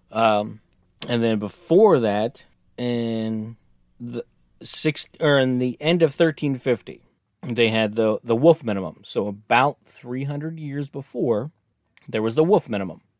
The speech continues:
And then about three hundred years before that, there was the Oort minimum.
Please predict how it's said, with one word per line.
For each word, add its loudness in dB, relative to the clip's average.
And -2
then 2
about 2
three -2
hundred 0
years 2
before 0
that, 0
there -6
was 0
the -2
Oort 2
minimum. -8